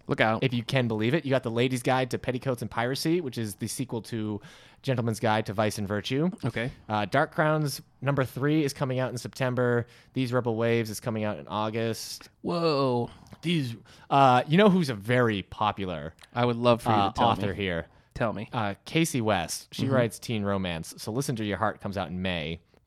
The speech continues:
Speaker 2: Um, so that will be a big one.
Speaker 1: You're throwing a lot of knowledge at
Speaker 2: From
Speaker 1: me.
Speaker 2: Twin-, oh, From Twinkle with Love.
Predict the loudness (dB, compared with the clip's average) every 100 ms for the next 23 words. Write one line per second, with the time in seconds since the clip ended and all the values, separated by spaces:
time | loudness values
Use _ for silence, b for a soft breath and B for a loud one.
0 | _ -8 -4 -4 -6 -8 -14 _ -12 -4
1 | -4 -2 -4 -4 -6 -8 -8 -8 -8 -8
2 | -4 -2 0 0 0 0 0 0 0 0
3 | 0 2 2 0 2 4 4 2 -4 -2
4 | -4 -2 0 0 0 6 6 6 2